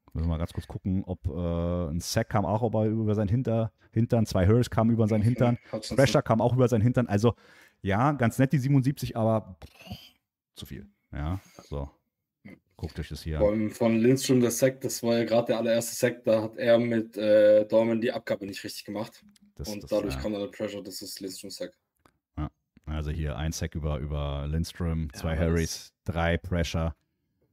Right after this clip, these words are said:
Speaker 1: ja.
Speaker 2: Dorman
Speaker 1: McGarry
Speaker 2: sechs
Speaker 1: hat
Speaker 2: Pressure.
Speaker 1: einen,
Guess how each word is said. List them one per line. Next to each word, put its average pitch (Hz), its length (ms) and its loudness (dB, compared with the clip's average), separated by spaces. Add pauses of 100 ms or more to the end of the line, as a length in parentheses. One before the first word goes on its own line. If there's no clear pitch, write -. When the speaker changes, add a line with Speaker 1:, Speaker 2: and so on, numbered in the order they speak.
(160)
Speaker 1:
ja. 76 420 -4 (680)
Speaker 2:
Dorman 101 260 0
Speaker 1:
McGarry 104 380 4
Speaker 2:
sechs 98 60 4
Speaker 1:
hat 101 140 4
Speaker 2:
Pressure. 90 140 0
Speaker 1:
einen, 92 260 2